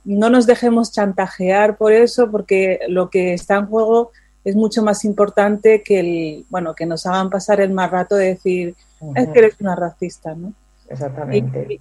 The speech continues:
Speaker 1: y, y en todo caso, yo creo que con un debate sosegado y, y,
Speaker 2: Ujú,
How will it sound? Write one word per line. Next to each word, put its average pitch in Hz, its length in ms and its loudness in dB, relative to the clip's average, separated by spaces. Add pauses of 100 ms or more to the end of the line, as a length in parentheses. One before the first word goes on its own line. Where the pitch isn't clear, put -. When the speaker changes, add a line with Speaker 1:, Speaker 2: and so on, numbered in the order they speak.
Speaker 1:
y, 233 340 6
y 214 40 2
en 208 100 0
todo 247 220 8
caso, 269 260 2
yo 247 180 4
creo 269 200 4
que 233 100 -6
con 240 140 4
un 254 140 8
debate 233 340 4
sosegado 202 720 0
y, 185 400 -2
y, 180 240 -4
Speaker 2:
Ujú, 156 480 -6